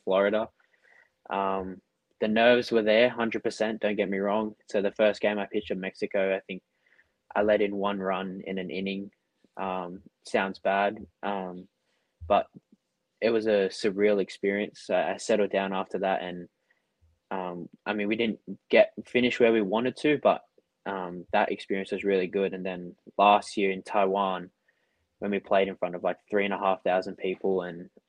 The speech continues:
I think I pitched f-, five innings for one run, and showing what Australian baseball is like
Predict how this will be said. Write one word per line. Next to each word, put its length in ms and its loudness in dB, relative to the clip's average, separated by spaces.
I 60 -12
think 160 -4
I 100 -6
pitched 180 -4
f-, 300 -16
five 320 6
innings 300 -6
for 140 -2
one 220 -2
run, 440 -6
and 460 -8
showing 580 2
what 200 6
Australian 480 4
baseball 380 0
is 100 -4
like 300 2